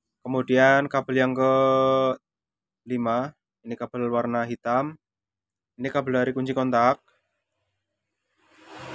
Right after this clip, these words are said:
Ini kabel positif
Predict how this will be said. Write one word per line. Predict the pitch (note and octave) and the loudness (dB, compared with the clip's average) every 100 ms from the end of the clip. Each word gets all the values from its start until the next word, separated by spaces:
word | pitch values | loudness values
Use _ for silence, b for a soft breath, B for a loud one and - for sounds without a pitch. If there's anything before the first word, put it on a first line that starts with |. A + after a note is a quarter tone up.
| - - - - - - - - - - - - - - - - - - - - - C3+ | -14 -14 -12 -10 -10 -10 -8 -8 -8 -8 -8 -10 -10 -10 -10 -12 -12 -14 -18 -20 -8 0
Ini | |
kabel | C#3+ C#3 C3+ | 0 2 0
positif | C3 - - C#3+ | 0 -2 0 0